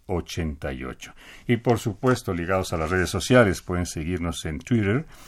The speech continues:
y hacernos llegar también sus comentarios en arroba tiempoanálisis. Y esta noche,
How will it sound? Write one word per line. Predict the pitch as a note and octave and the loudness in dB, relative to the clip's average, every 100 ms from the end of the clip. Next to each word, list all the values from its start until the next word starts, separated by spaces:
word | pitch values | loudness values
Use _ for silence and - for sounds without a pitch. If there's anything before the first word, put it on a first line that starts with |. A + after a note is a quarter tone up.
| - - | -20 -10
y | - | -4
hacernos | E2+ A2+ A2 F#2+ | 0 2 2 2
llegar | F#2 E2 | 2 2
también | - D#2 E2+ | 0 -4 -4
sus | - F#2+ | -6 -4
comentarios | G#2+ A#2+ B2 D3 C#3+ C#3+ C#3+ | 0 2 6 8 8 6 4
en | A#2+ B2 - | 4 4 6
arroba | F2+ F2 F2+ F#2+ F#2 A#2+ D3+ - | 6 6 6 4 6 4 4 -2
tiempoanálisis. | - F2 E2 D#2 D#2+ E2+ F#2+ G2+ G#2 - - - - - - - - - - - - | -2 0 0 0 0 2 2 0 -4 -8 -8 -8 -10 -8 -10 -12 -18 -20 -20 -20 -2
Y | E3+ | 2
esta | - | 6
noche, | D3 C3 A#2+ | 6 8 4